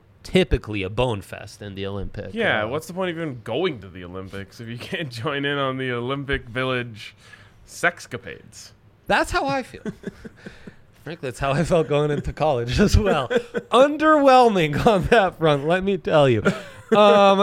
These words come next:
Speaker 1: and then Cincinnati Reds at the Cubs. We're going Yurfee minus, uh, one thirty-five.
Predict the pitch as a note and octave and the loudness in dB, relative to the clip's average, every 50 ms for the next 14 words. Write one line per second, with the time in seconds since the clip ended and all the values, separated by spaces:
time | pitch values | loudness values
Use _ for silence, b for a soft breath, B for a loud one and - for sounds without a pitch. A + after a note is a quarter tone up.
0 | G#3 F#3+ F#3+ G3 G#3 G3 C#4+ C#4 A3 B B B B B - - - F3 G#3 A#3+ | 2 4 4 6 6 8 6 6 4 B B B B B -16 -6 -2 0 0 0
1 | A#3 - C#4+ C4 B3 B3 A#3 A3+ A3 G#3 G3+ G#3+ G#3 G#3 G#3 G3 - C#3+ D#3 F#3 | 0 0 2 4 4 6 6 4 4 4 4 4 4 4 2 2 0 2 4 6
2 | F#3 F3 E3+ E3+ F3 F3 - F3 - - E3 D#3+ G3+ - - G#3 F#3+ - - F3+ | 6 6 6 4 2 0 -4 -10 -4 0 2 2 2 2 2 0 2 4 4 4
3 | E3 D#3+ D3 B2+ - D3+ B2 D3+ G#3 A3+ A#3+ C4 B3+ B3 A3+ G3+ F#3 E3+ D#3+ D3 | 4 4 4 0 -4 -4 -2 0 0 2 4 4 4 2 2 2 4 4 4 2
4 | - - C#3+ C3+ B2 C3 C3 C3 C#3 D#3+ F3+ F#3+ F#3+ G3 F#3 - - - - D3+ | 2 -2 -4 -4 -4 -2 0 0 2 2 2 0 0 -2 -2 -4 -6 -6 -2 0
5 | D3+ D3+ D3 D3 D3 C#3+ C#3 C#3 C3+ C#3 C3 C3 C3+ C#3+ D3 C#3+ - D#3 D3+ D3+ | 2 2 4 4 4 4 4 4 2 2 2 0 0 -2 -2 -2 0 0 0 0
6 | D3+ C#3 - - C3+ B2+ B2 B2 B2 A#2 - | 0 -2 0 0 2 2 2 2 0 0 -4